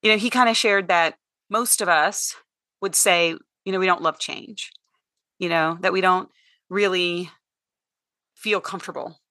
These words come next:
with change. And he then went on to say that actually most of us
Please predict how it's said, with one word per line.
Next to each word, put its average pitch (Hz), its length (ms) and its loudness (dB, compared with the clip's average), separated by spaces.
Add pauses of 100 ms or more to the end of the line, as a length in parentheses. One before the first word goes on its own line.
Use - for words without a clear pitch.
(100)
with 165 140 -8
change. - 500 -8 (360)
And 247 280 -2 (440)
he 277 240 -2
then 277 260 -2
went 269 160 -2
on 202 140 -2
to 214 100 -8
say 202 520 0
that 170 440 -4 (460)
actually 190 640 -6 (400)
most 277 320 -2
of 214 80 -6
us 190 480 -4